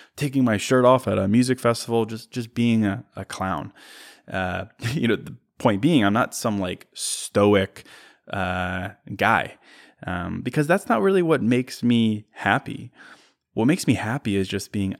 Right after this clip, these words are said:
honest and grounded in what makes me feel self-fulfilled and self-aware. I am quite literally just the guy who shares his feelings for a living.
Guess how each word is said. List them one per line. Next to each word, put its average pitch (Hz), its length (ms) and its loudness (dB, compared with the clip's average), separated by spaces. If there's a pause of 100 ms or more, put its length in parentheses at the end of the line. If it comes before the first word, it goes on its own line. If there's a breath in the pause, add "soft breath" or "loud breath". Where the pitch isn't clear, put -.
honest 107 640 -2 (180)
and 98 180 -8
grounded 95 680 2
in 87 160 -6
what 98 180 -6
makes 95 260 -8
me 101 100 -6
feel 127 800 0
self-fulfilled 98 1300 -4 (120)
and 95 180 -6
self-aware. 104 880 -6 (600 soft breath)
I 113 120 -2
am 120 220 0
quite 123 280 0
literally 127 380 4
just 101 180 -4
the 98 80 -4
guy 92 220 0
who 92 60 -2
shares 92 360 -6
his 95 140 -8
feelings 127 540 0
for 95 200 -6
a 90 60 -8
living. 95 380 -12